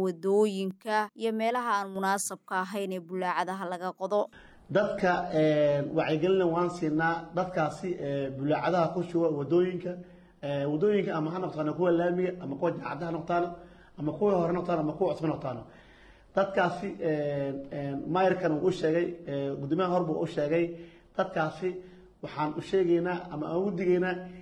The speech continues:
Speaker 2: inaysan laamiga cusub ama wadooyinka ee bulaacadaha ku furin, biyaha wasakhaysanna ay ku shubin. Waayo, eh, wadada ummadda ay u dhaxaysaa. Ummadda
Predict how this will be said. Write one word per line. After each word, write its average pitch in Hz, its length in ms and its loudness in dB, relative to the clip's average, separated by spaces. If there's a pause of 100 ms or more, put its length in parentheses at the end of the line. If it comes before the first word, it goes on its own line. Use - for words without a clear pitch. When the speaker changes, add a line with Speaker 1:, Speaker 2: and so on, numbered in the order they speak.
(160)
Speaker 2:
inaysan 175 640 0
laamiga 170 580 2 (180)
cusub 180 320 -6
ama 151 200 -2
wadooyinka 190 520 2
ee 151 120 -4
bulaacadaha 151 500 -2
ku 170 100 -4
furin, 180 220 0 (380)
biyaha 196 220 4
wasakhaysanna 156 540 -2
ay 131 80 -8
ku 131 120 -12
shubin. 113 280 -14 (960)
Waayo, 160 640 2 (320)
eh, 160 320 2 (100)
wadada 165 480 2
ummadda 196 240 0
ay 175 60 2
u 185 80 0
dhaxaysaa. 143 440 -6 (460)
Ummadda 190 360 0